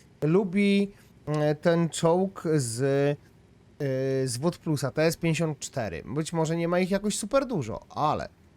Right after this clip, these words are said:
jeżeli go lubi, no to mam wrażenie, że akurat taką maszynką może się nieźle bawić. Jednak nie mówmy hop.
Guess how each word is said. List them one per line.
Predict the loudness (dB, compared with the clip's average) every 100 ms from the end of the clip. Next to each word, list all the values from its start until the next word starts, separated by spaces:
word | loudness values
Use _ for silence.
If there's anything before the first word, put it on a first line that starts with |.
| -20 -20 -20 -20 -20 -20 -20 -20 -8
jeżeli | -4 -2 0
go | 2
lubi, | 2 2 2
no | 2 2
to | 0 0 2 0 -6 -14 -20 -20 -18 -18 -18 -18 -18 -16 -6
mam | -2 2 4
wrażenie, | 4 4 4 4 4
że | 4 4
akurat | 2 0 0 0 -2
taką | -4 -2 0
maszynką | 0 0 -2 -2
może | -2 -4 -4
się | -6
nieźle | -6 -6
bawić. | -6 -6 -6 -8
Jednak | -6 -6 -4
nie | -4
mówmy | -2 -4 -4
hop. | 0 0